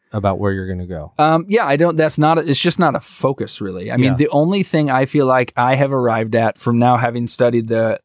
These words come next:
Speaker 2: the context and, um, and,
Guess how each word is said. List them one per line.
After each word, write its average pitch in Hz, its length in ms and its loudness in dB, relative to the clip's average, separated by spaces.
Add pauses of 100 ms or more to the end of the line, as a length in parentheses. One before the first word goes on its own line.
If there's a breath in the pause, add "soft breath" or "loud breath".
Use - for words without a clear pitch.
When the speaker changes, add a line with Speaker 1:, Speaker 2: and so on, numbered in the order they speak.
Speaker 2:
the 110 200 0
context 120 560 0
and, 110 200 0 (360 soft breath)
um, 104 560 0 (120)
and, 113 600 2